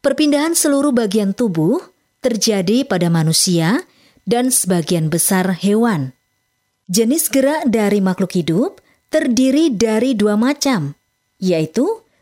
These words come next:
gerak aktif dan gerak pasif. Gerak aktif adalah gerak berpindah tempat, misalnya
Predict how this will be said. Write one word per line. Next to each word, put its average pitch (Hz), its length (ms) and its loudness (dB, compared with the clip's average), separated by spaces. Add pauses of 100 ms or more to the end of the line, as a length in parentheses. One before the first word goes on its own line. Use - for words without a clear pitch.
(120)
gerak 254 400 0
aktif 190 560 -2 (160)
dan 277 400 0
gerak 240 400 0
pasif. 180 720 -2 (960)
Gerak 294 400 0
aktif 233 400 0
adalah 185 560 0 (320)
gerak 277 320 0
berpindah 220 640 0
tempat, 190 480 -2 (320)
misalnya 226 720 0